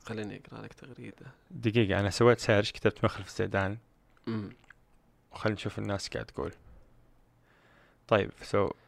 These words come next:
Speaker 2: في واحدة اسمها نورة تقول لك تشبه طلال مداح.
Speaker 1: ممتاز.
Speaker 2: فجت واحدة تقول: "مخلف الزيدان صار يشبه طلال المداح، يا
Speaker 1: إيه.
Speaker 2: عالم انهيار."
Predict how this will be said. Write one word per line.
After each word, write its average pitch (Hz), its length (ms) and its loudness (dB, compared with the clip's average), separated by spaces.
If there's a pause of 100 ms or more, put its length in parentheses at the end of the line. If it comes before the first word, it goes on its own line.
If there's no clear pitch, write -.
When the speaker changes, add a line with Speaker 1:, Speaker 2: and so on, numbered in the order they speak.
Speaker 2:
في 123 100 4
واحدة 117 180 4
اسمها 104 300 -2
نورة 113 300 6
تقول 107 240 2
لك 101 100 -4
تشبه - 320 -8
طلال 104 280 2
مداح. - 460 -4 (1000)
Speaker 1:
ممتاز. - 440 -16 (320)
Speaker 2:
فجت 101 300 -2
واحدة 98 240 -2
تقول: 101 380 -2 (140)
"مخلف 110 320 -4
الزيدان 107 460 0
صار 101 220 -2
يشبه 101 240 -8
طلال 101 160 -4
المداح، 98 580 -6 (240)
يا 107 80 -4
Speaker 1:
إيه. 95 60 -2
Speaker 2:
عالم 104 300 4
انهيار." 95 380 -2